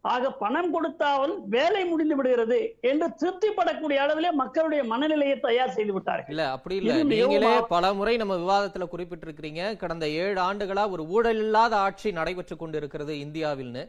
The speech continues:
Speaker 1: அதற்கு
Speaker 2: இப்ப ஏன் இந்த மாதிரி
Speaker 1: நடு-
Speaker 2: காசு வாங்கியிருக்காங்கன்னா, ஊழல்ங்கிறது வந்து ஒரு சிஸ்டமாவே இருக்கு,
Speaker 1: அதற்காக
Speaker 2: அதை மாத்தணும் அப்படின்னு தீர்வை சொல்றீங்க. ரெண்டுக்கும் முரண்பாடு இல்லையா?
Speaker 1: தம்பி, நான் அந்த, அந்த நிலையில தான் இன்னமும் சொல்றேன்.
Speaker 2: ம்.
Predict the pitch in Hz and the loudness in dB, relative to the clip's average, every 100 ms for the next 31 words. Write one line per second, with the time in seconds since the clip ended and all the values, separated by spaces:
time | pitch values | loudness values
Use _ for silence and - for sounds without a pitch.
0 | - - 554 - 180 - 240 233 262 294 | -12 -12 -12 -8 -8 0 4 6 6 4
1 | 254 247 240 262 262 202 220 339 233 214 | 2 0 2 2 4 6 6 6 2 2
2 | 208 202 202 202 196 214 254 220 214 240 | 0 0 0 0 0 0 0 0 0 0
3 | 247 226 208 202 208 247 190 170 175 247 | 0 -2 -2 -4 -2 -2 -2 -6 -6 -4
4 | 220 226 233 220 190 - 185 175 120 - | 2 4 4 2 0 -2 -2 -2 -6 -10
5 | - 339 175 180 208 254 - 226 233 202 | -8 -2 0 4 4 4 2 0 0 0
6 | 151 - 160 185 247 240 240 277 262 - | -4 -6 -4 -2 -4 -4 -4 -2 -4 -4
7 | 165 139 123 120 135 - - 156 220 254 | -6 -6 -8 -8 -10 -14 -8 -4 -2 -2
8 | 202 208 226 175 123 104 107 - 262 113 | -2 -2 -2 -2 -4 -8 -10 -12 -12 -14
9 | 104 _ _ _ _ _ _ - 220 - | -14 _ _ _ _ _ _ -12 -12 -10
10 | 320 269 254 233 226 226 214 240 233 247 | -4 0 2 4 4 4 4 2 2 4
11 | 285 285 285 294 247 285 311 269 233 196 | 4 4 2 2 0 2 2 2 0 2
12 | 202 302 381 269 | 0 0 -4 -8